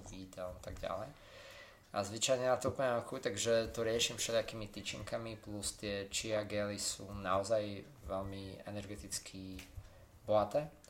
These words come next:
Plus teraz na, na, som si otestoval také kaše, ktoré sa iba zalejú, a, horúcou vodou. Plus do toho chcem, dám orechové maslo a trošku nejakého M C T oleja, ako tuky. A to s banánom alebo s niečím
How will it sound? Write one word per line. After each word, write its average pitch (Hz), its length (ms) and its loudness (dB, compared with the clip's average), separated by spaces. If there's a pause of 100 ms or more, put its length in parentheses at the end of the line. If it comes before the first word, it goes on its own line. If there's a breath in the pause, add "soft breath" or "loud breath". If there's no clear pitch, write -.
(340 loud breath)
Plus 117 240 -4
teraz 117 320 6
na, 110 420 2
na, 107 180 0 (140)
som 117 220 0
si 117 160 0
otestoval 107 560 0
také 95 240 -6
kaše, 101 340 2
ktoré 101 220 -6
sa 101 240 -2
iba 95 420 6
zalejú, 98 840 0
a, 95 320 0
horúcou 104 340 -4
vodou. 107 300 -4 (840 loud breath)
Plus 104 160 -8
do 113 80 -4
toho 107 160 0
chcem, 110 220 -4 (340)
dám 101 460 0
orechové 104 420 4
maslo 98 560 0
a 95 400 2
trošku - 400 -4
nejakého 92 380 -4
M 95 100 -2
C - 160 -4
T - 80 -6
oleja, 101 480 0
ako - 160 -14
tuky. - 280 -10 (760 loud breath)
A 110 80 -2 (880)
to - 80 -8
s 98 160 -4
banánom 101 480 4
alebo 92 240 -4
s 92 80 -12
niečím 95 400 -6